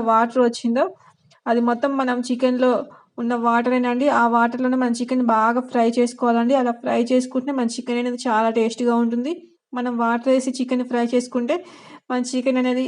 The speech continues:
బాగా మెత్తగా ఉడికిపోయి తినడానికి అంత టేస్ట్‌గా ఉండదండి. అలా కాకుండా ఇదే వాటర్‌లో మనం చికెన్ని బాగా ఫ్రై చేసి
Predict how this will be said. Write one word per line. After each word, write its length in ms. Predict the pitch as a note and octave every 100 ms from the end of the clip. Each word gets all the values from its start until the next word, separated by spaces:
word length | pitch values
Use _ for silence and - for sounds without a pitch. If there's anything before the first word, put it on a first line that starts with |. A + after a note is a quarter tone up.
| C4 - _ _ -
బాగా 340 | A3 A3+ A#3 B3
మెత్తగా 400 | A#3 - C4 B3+ B3
ఉడికిపోయి 600 | A#3 A#3+ A#3+ A#3+ A#3+ A#3+ - - _ _ - _ C4+ C4+ - - _ _ C4+
తినడానికి 420 | B3 B3 B3 B3
అంత 120 | A#3+ A#3
టేస్ట్‌గా 380 | A#3 A#3 B3 A#3 A#3
ఉండదండి. 420 | A#3 A#3 A#3 C4+ F4 - - _ _ - A3
అలా 140 | A#3 A#3
కాకుండా 360 | A#3 A#3 C4 C4 A#3
ఇదే 140 | B3 B3+
వాటర్‌లో 320 | B3 A#3+ B3 B3
మనం 120 | A#3+ A#3
చికెన్ని 280 | A#3+ B3+ B3 A#3+
బాగా 240 | A3+ A#3 A#3+
ఫ్రై 160 | A#3+ A#3 A#3
చేసి 280 | A#3 A#3 A#3+